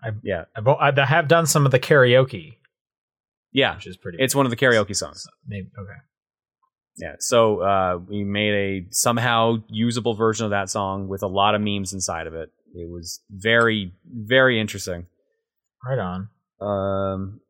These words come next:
Speaker 2: yeah, and there's just a bunch of other stuff. We did a, we did a custom Mario Party three board where people could donate to turn us into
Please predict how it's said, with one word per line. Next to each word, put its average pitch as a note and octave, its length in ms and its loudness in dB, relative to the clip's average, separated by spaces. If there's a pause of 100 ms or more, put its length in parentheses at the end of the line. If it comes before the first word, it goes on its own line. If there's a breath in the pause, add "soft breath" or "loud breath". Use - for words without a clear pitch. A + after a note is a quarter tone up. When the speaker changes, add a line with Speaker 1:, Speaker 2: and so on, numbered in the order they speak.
(140)
Speaker 2:
yeah, A#2+ 240 -2
and G#2 80 -4
there's G#2 180 -6
just - 160 -8
a G#2+ 40 -4
bunch G#2+ 180 -4
of A2+ 40 -2
other G#2+ 100 -4
stuff. G#2 320 -4
We A2 80 -4
did G#2+ 140 -2
a, G2 200 -2
we G2+ 100 -6
did A2 120 0
a G#2 60 0
custom A#2+ 400 -2
Mario G#2+ 280 2
Party A2 220 -2
three A2 320 -6
board A#2 480 0
where G2+ 340 0
people G2+ 220 -8
could G#2+ 140 -6
donate G#2 240 -2
to G2 80 -12
turn G#2+ 160 -6
us G2 100 -8
into F#2+ 120 -6